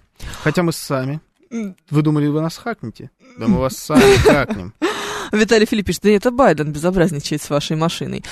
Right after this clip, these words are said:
Speaker 2: Виталий Филипп пишет: "Вообще щ-, желать Соединенным Штатам развала или гражданской войны — это глупая затея. Как бы кому не нравились Штаты,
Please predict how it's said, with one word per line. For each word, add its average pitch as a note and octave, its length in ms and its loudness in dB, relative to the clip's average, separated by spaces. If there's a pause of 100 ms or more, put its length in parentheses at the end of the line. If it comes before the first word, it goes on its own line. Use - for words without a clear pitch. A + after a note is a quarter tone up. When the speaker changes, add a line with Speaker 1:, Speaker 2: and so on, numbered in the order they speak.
(120)
Speaker 2:
Виталий E4+ 260 4
Филипп A3+ 240 2
пишет: - 240 -6
"Вообще G3+ 260 2
щ-, A3 240 4
желать B3 340 4
Соединенным A3 460 -2
Штатам G#3+ 300 0
развала G3+ 440 4
или F#3+ 120 4
гражданской F#3 420 0
войны — G3 200 2
это C4 120 -2
глупая C4 300 0
затея. F3+ 320 -2
Как C#4 180 -4
бы A3 80 -2
кому G3+ 240 -2
не G#3 140 0
нравились G3 400 0
Штаты, - 360 -2